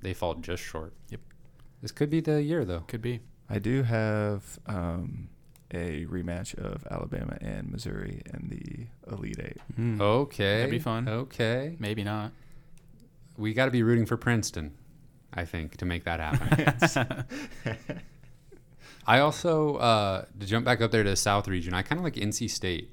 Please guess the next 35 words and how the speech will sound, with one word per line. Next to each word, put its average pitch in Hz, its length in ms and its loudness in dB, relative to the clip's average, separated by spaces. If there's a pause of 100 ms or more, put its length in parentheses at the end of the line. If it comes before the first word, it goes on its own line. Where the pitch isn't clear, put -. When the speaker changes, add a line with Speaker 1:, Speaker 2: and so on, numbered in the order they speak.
(120)
Speaker 1:
I've 92 140 -2
got 120 180 2
them 98 180 0
winning 87 540 -2 (200)
two 101 220 -2
games 78 560 -4
in 87 140 -4
this 82 160 -4
bracket 85 340 -2
in 80 120 -6
particular. 78 500 -8
Speaker 2:
Mm. 113 280 0 (800)
I'm - 80 -6
kinda 160 180 4
the 113 80 4
opposite. 107 360 0
I 101 80 2
have, 113 240 -2
I 117 260 0
really 117 260 2
like 101 180 2
Creighton. 104 460 -2
I 107 120 -4
think 117 200 -4
they're 107 120 2
Speaker 1:
Okay. 107 140 0
Speaker 2:
pretty 107 140 0
well 104 200 0
Speaker 3:
Yeah. 101 100 0
Speaker 2:
balanced, 104 500 -2 (220)
and 104 180 2
Speaker 3:
I'm 101 80 4
Speaker 2:
I 92 40 0
Speaker 3:
a - 20 0
Speaker 2:
think 95 240 -2